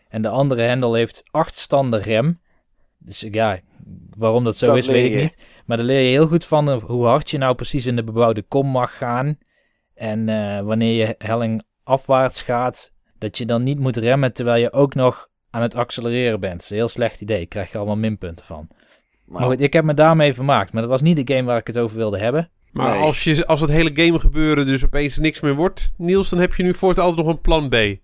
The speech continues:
Speaker 1: Precies. Het is dus zo, ik, ik heb nu het idee dat ik zo'n trein zou kunnen besturen.
Speaker 2: <laughs>
Speaker 1: Ik zou het serieus doen als iemand het aan me voor
Speaker 3: Ja,
Speaker 1: zou
Speaker 3: als
Speaker 1: leggen.
Speaker 3: de machinist opeens onwel wordt, eh, dan heb-, en er gevraagd wordt of er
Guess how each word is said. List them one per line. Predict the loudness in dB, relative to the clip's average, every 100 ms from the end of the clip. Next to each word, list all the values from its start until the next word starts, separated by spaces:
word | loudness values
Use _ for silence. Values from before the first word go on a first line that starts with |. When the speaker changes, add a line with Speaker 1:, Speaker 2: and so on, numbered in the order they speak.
| _ _
Speaker 1:
Precies. | -8 0 0 0 -10 -14 -10
Het | -4
is | -4 -4
dus | -4
zo, | -4
ik, | -4 -6 -6
ik | -4 -2
heb | 0
nu | 2 0
het | 0
idee | 0 4 4 2 -4 -20 -18 -2
dat | 0 0
ik | -2
zo'n | 0 0 0
trein | 2 2 2
zou | 0 0
kunnen | 2 2 2
besturen. | -2 -2 0 0 -2 -4 -2 -2
Speaker 2:
<laughs> | 0 -2
Speaker 1:
Ik | 0
zou | 4 6 6
het | 4
serieus | 2 4 6 4 4
doen | 2 2 -2
als | -4
iemand | -4 -4 -4
het | -6 -12 _
aan | -8 -6
me | -4
voor | -2 2
Speaker 3:
Ja, | 4
Speaker 1:
zou | 4 6
Speaker 3:
als |
Speaker 1:
leggen. | 6 6
Speaker 3:
de | 6
machinist | 4 4 4 4 4
opeens | 4 4 4 4
onwel | 2 4 6 6 6
wordt, | 4 4 4
eh, |
dan | 2 -2 2 2
heb-, | 2
en | 0 0 -2 -6 -12 -20 -20 -10
er | -2
gevraagd | 0 4 4 4
wordt | 2 2
of | 0 2
er | 4 4 4 2 -2